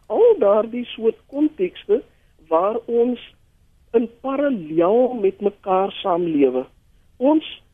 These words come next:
ons, ons, ons loop saam,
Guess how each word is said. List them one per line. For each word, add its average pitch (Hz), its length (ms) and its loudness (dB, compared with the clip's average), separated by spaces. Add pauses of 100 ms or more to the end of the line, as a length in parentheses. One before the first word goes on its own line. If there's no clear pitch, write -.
(160)
ons, 277 280 0 (1040)
ons, 269 260 -2 (320)
ons 247 340 0
loop 180 420 0
saam, 320 380 -2